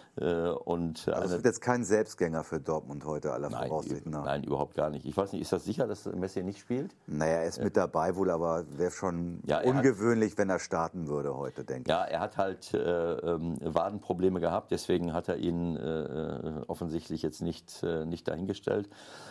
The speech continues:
Speaker 1: Aber Barcelona ist immer super gefährlich. Sie haben, äh, äh, der, äh, San-, der Suarez kommt von der Bank und schießt in ein paar Minuten direkt. Nach achtzehn Sekunden erzielt er sofort das, äh,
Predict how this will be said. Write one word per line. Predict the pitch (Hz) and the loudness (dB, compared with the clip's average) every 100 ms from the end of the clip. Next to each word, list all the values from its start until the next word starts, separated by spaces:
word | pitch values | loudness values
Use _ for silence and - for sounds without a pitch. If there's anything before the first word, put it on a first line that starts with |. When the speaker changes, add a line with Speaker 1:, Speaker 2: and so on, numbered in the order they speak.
| - | -8
Speaker 1:
Aber | - 78 | -2 0
Barcelona | 78 87 - 87 101 98 | 0 -2 0 2 4 2
ist | - - - | -2 -8 0
immer | 110 110 104 - - 120 | 2 4 2 -2 -12 -8
super | - 78 85 101 110 | -4 -2 0 0 0
gefährlich. | 92 - 92 95 101 95 | -2 -2 2 2 0 -2
Sie | - | -2
haben, | 87 95 95 92 | 0 2 2 0
äh, | |
äh, | - 87 87 85 85 - 87 85 - | 0 0 0 0 -2 -2 -2 -2 -4
der, | 80 87 92 | 2 2 4
äh, | 90 - - | 0 0 -2
San-, | - - 85 - | -2 -2 -4 0
der | 85 | 0
Suarez | 82 - 107 101 95 | 2 2 2 2 -4
kommt | 101 | -4
von | 90 104 | -2 -2
der | |
Bank | 85 92 104 | 0 -2 -2
und | 92 85 | -4 -4
schießt | - 90 92 | -8 -6 -4
in | |
ein | 90 | -2
paar | 90 | 0
Minuten | 95 90 95 - 92 | 0 0 0 0 0
direkt. | 87 95 101 - - - | 2 2 0 -4 -16 -6
Nach | 85 92 - - | -6 -4 -2 -2
achtzehn | - - 92 | -2 -2 -2
Sekunden | - 101 95 | 0 0 2
erzielt | - - 101 | -2 2 2
er | 95 | 4
sofort | 87 - 95 90 | 2 2 0 0
das, | 107 - - | -6 -6 -6
äh, | - 85 90 - 87 | -2 0 2 2 0